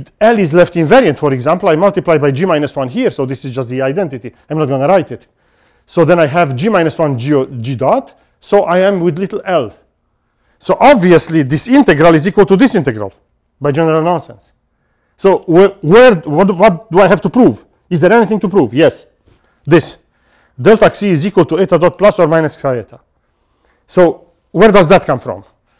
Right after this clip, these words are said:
This is not difficult, but it's not trivial. So, uh,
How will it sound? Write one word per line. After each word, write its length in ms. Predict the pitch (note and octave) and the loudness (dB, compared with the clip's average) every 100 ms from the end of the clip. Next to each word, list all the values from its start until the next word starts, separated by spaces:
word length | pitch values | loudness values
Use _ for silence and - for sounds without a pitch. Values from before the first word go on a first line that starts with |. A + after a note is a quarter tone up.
| _ _ _ _ _ _ | _ _ _ _ _ _
This 200 | F3+ F#3+ | -4 -2
is 100 | D#3 | 0
not 160 | D#3+ | 2
difficult, 520 | C3 B3 G3+ E3+ G#3+ D#3 | 4 2 2 4 4 2
but 140 | D#3 | -4
it's 100 | D#3+ | -2
not 100 | F#3 | -2
trivial. 320 | G3+ D3+ G#2+ - _ _ _ _ _ _ _ _ _ _ | 2 2 0 -12 _ _ _ _ _ _ _ _ _ _
So, 400 | - G3 F3+ F3+ | -2 4 4 4
uh, 520 | - E3 D#3+ D3+ D3+ | 2 2 4 6 4